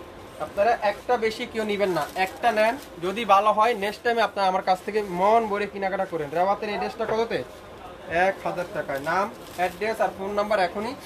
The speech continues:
inbox করে ফেলেন, তাহলে আপনারা নিতে পারবেন আমাদের কাছ থেকে। সবাই একটা করে like দিবেন। লাখ টাকা দিলে এখন পাইবেন না এই কোয়াসের এই ড্রেসটা, কারিজমা। দোপাট্টাটা এত uncommon, আর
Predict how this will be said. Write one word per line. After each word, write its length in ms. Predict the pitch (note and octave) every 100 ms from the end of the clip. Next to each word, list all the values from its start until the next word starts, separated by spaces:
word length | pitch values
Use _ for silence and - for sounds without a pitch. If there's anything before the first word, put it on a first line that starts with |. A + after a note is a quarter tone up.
| - - - F#3
inbox 300 | F#3+ G#3 G#3+ G#3
করে 120 | F#3
ফেলেন, 180 | E3+ D#3 E3+
তাহলে 240 | F3 G3+ F#3
আপনারা 260 | - F#3 G3
নিতে 180 | F#3 F#3+ G3+
পারবেন 240 | G#3 G#3+ F#3
আমাদের 240 | F3+ F3 F3
কাছ 120 | F3+ -
থেকে। 140 | G3+ G#3+
সবাই 160 | F3+ F#3+ F3
একটা 140 | - F#3+
করে 140 | G#3 F3
like 140 | F3 F3
দিবেন। 180 | G#3 A3 - D#3
লাখ 120 | F3 -
টাকা 140 | A3 G#3
দিলে 100 | F#3+
এখন 140 | G3 F#3+
পাইবেন 200 | F#3+ F#3 D#3+
না 60 | D#3
এই 40 | D#3
কোয়াসের 320 | E3 D#3+ F3+
এই 40 | D#3
ড্রেসটা, 240 | D3 - C3+
কারিজমা। 400 | D3+ D#3+ D3 D3+ C3 - - - - - - - - - F3+ G3 F#3+ E3 - - - - - - - - D3+
দোপাট্টাটা 480 | D#3 F3+ - G3+ G3
এত 80 | F#3 G#3+
uncommon, 420 | F#3 F3 F#3+ F#3 D#3
আর 60 | D#3